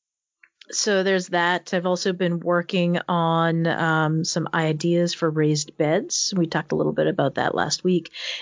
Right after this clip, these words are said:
And, uh, I finally found a used electric chainsaw, um, that was in my price range.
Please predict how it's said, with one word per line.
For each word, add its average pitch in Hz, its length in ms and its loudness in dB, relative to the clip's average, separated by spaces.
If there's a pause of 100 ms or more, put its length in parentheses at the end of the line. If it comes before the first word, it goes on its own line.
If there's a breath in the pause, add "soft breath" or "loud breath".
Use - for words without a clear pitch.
And, 196 440 2
uh, 175 300 2
I 175 80 -4
finally 254 600 -2
found 202 680 0
a 175 140 0
used 196 760 -2
electric 170 540 -2
chainsaw, 170 880 0 (520 loud breath)
um, 170 640 0
that 170 100 2
was 160 120 0
in 202 180 0
my 190 120 2
price 170 380 0
range. 147 480 -2